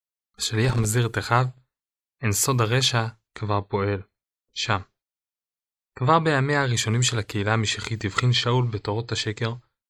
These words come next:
שחדרו לקהילה, אשר הסללו את הדרך לשלטון הכנסייה הקתולית הרומית. אט אט, תחילה בהתגנבות ובחשאי, לאחר מכן ביתר שאת ובגלוי, ילך ויתחזק סוד הרשע,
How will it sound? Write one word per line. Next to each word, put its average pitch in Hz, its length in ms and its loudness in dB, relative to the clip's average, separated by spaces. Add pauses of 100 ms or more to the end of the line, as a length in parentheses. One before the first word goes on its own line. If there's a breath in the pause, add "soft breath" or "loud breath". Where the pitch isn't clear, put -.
שחדרו 107 440 -2
לקהילה, 98 460 -2 (500)
אשר - 120 2
הסללו 101 440 0
את 135 120 -4
הדרך 117 380 0
לשלטון 104 360 0
הכנסייה 113 460 0
הקתולית 123 500 -2
הרומית. 98 440 -4 (760)
אט 127 140 0
אט, 107 240 -2 (540)
תחילה 143 260 2
בהתגנבות 117 600 2
ובחשאי, 120 520 0 (580)
לאחר 117 240 0
מכן 117 280 2
ביתר 104 280 0
שאת 104 300 -2
ובגלוי, 104 560 0 (460)
ילך 113 280 0
ויתחזק 110 440 -2
סוד 110 260 0
הרשע, 98 360 -2